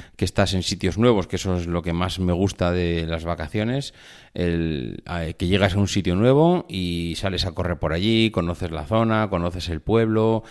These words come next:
Eh, eso es una cosa que la verdad es que lo he disfrutado siempre y, y me gustaría seguir haciéndolo, con lo cual ahora durante las vacaciones, pues, me llevaré, me llevaré ropa para, para hacer deporte.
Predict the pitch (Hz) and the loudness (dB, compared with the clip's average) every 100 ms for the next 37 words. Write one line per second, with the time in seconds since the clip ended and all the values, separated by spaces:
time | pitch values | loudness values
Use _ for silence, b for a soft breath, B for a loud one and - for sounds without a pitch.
0 | B B B - 90 82 - 110 117 110 | B B B -8 -6 -4 -6 -4 -2 0
1 | 101 117 123 104 87 87 87 95 104 104 | 0 2 2 2 0 0 2 0 0 2
2 | 95 101 - 95 90 90 104 104 123 - | 2 0 -2 0 0 0 -2 0 -2 -2
3 | 90 82 65 - 92 87 85 85 87 90 | -4 -4 -6 -4 -2 -2 -2 -2 0 0
4 | 87 87 82 95 87 80 80 80 80 95 | 0 -2 -2 -2 -2 -2 -2 -2 -2 0
5 | 95 B B B B 95 101 104 98 95 | -2 B B B B 6 8 8 6 4
6 | 95 92 95 95 104 101 107 - - 82 | 2 2 2 2 2 2 2 0 -2 0
7 | 87 78 80 78 76 76 71 71 65 87 | 0 2 2 2 2 0 -2 -4 -2 0
8 | 87 85 85 87 85 90 82 82 80 80 | 2 2 2 2 2 2 4 4 2 0
9 | 78 76 80 - 80 82 78 73 78 - | 0 -2 -4 -4 -2 -2 -4 -4 -4 -6
10 | - | -14